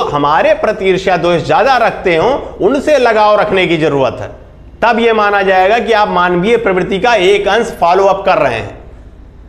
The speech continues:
उनकी जो संयुक्तता थी पूरे परिवार की रामचरितमानस में जो दिखाई गई, उस संयुक्तता को घर में लागू करने की जरूरत है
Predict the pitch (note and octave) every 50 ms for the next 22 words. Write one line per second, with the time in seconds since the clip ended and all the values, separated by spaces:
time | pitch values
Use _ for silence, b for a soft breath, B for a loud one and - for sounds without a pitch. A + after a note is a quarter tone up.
0 | - - C3 D3 G3 G#3 F#3 B3 B3+ B3 G3 A#3+ A3+ F3 D3 F#3 F#3 F#3+ F#3 F#3
1 | G3+ F3 A3+ A3 G#3+ F3+ G#3 G3 F3 G3 G3 F#3+ F#3+ F#3+ F3+ F3 F3 F3 E3+ F3
2 | F3 D3 E3 F3+ F3 E3+ D#3+ E3 D#3 E3+ E3 E3 D3+ D#3 D#3+ E3 F3+ D#3+ D#3 E3
3 | D#3+ D#3 C#3+ C3+ - C3+ C#3 C#3 C3+ B2+ D#3 G3+ B3+ B3 B B B B B G#3+
4 | C4 C#4+ G#3+ A3 - - G3+ F#3 F#3 F#3 F3+ F3+ F#3 A3+ G#3+ C4+ C#4 - - -
5 | B3+ A3+ F#3 F#3+ G3 G3 G3+ G3+ F#3+ F#3 F3 F3 F3 F3 - F3+ F3 D#3 D#3 E3
6 | D#3 C3 C#3+ C#3+ B2+ B2+ A#2 A2+ A2 G2+ G#2+ G#2+